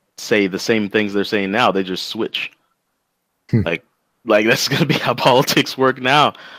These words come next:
Speaker 1: I mean, that's, it's next thing we know. I bet you two years from now, Bitcoin Core is saying, "We need a block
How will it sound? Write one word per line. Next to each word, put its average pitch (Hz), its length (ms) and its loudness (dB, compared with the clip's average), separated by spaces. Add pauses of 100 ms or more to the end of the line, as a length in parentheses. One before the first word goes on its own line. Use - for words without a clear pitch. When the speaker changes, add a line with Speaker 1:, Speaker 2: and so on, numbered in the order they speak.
(180)
Speaker 1:
I 110 80 0
mean, 117 220 2
that's, 120 360 -2 (420)
it's - 260 -18 (220)
next 117 280 -2
thing 123 160 0
we 123 100 0
know. 127 140 0
I 107 100 4
bet 120 220 2
you 120 100 -4
two 131 140 -4
years 127 240 2
from 107 140 -6
now, 90 120 0
Bitcoin 101 360 -6
Core 110 200 -2
is 98 100 -4
saying, 98 200 -6
"We 107 120 -6
need 131 180 0
a 123 60 2
block 127 340 2